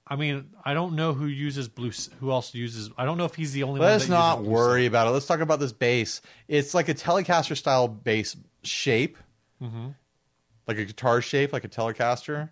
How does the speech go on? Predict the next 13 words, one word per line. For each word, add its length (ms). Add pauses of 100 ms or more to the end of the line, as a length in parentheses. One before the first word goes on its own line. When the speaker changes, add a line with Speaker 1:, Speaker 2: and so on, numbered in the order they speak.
Speaker 1:
Yes. 600
Speaker 2:
But 140
then 140
it 120
has 400
that 500
cutaway 480
on 120
the 80
top 380
of 80
the 60
body 680